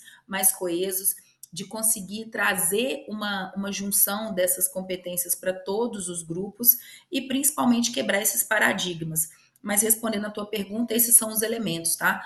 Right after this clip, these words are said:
A, ela precisa, sim, ser superior tecnicamente e comportamentalmente, tanto pra garantir e conseguir uma vaga, como pra se manter.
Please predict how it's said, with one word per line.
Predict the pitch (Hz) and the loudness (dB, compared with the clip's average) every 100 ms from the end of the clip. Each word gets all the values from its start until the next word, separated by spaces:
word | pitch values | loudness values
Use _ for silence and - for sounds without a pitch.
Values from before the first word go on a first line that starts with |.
| - - 170 | -14 -8 0
A, | 175 165 - | 2 2 0
ela | 175 180 | 0 0
precisa, | 196 196 - 240 254 | 2 4 6 6 10
sim, | - 214 233 247 | 10 10 6 6
ser | - 202 - | 4 4 4
superior | - - 359 - 214 226 220 - | 6 6 2 0 0 0 -2 -6
tecnicamente | 214 208 196 202 185 190 - | -12 -10 -14 -8 -8 -8 -10
e | |
comportamentalmente, | 202 202 190 - 185 180 180 175 160 - - | -12 -12 -12 -10 -10 -8 -6 -6 -6 -8 -2
tanto | 240 - | -2 -2
pra | 226 | -4
garantir | 226 220 214 - 226 277 | 0 0 0 0 0 0
e | 254 | 0
conseguir | - 233 233 196 190 | 2 6 6 4 0
uma | 185 | 0
vaga, | 175 175 214 240 240 - - _ - | 2 2 2 0 -4 -8 -14 _ 2
como | 226 247 | 4 6
pra | 233 220 | 6 8
se | - | 8
manter. | 220 240 247 165 160 | 8 2 2 0 -2